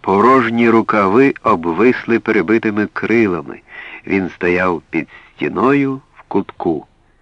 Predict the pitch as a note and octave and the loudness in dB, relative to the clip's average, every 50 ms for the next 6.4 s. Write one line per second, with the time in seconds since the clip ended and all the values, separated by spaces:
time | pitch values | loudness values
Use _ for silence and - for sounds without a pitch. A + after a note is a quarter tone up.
0 | _ _ _ _ _ _ _ _ _ - - - F#2+ F#2+ F2+ - - - - C2+ | _ _ _ _ _ _ _ _ _ -16 -10 -6 -4 -4 -6 -6 -8 -6 -6 -6
1 | - _ - - - _ _ _ _ _ _ _ _ _ _ _ _ _ _ _ | -6 _ -12 -20 -20 _ _ _ _ _ _ _ _ _ _ _ _ _ _ _
2 | _ _ _ _ - F2+ F2+ G2+ D3+ E3 - F3+ E3 - - E3 F3+ F#3 F3 E3+ | _ _ _ _ -2 0 2 2 2 2 2 0 0 2 4 4 4 4 4 2
3 | D#3+ B2 A#2 D3 D#3+ D3 - B2+ A#2 G2+ - - F2 G2 C3 D#3+ - - E3+ E3 | 2 2 2 2 0 2 2 0 0 0 0 -2 -2 -2 -2 -2 -2 -2 -2 -2
4 | D#3+ - F#2+ F2+ G2 B2 D#3 D#3 - D#3 D3 C3 A2+ F#2 F2 F#2 A#2 C3 C#3 C#3+ | -2 -2 -2 0 0 0 -2 -2 -2 -4 0 0 2 2 2 2 2 4 2 2
5 | C#3+ C#3+ _ - - _ _ _ _ _ _ - G2 F2+ - - F2 D#2+ - - | 0 -2 _ -18 -20 _ _ _ _ _ _ -6 -6 -6 -4 -4 -6 -6 -8 -6
6 | - G2+ B2 C#3 D3 D3 D3 C3 | -2 0 0 2 2 2 0 0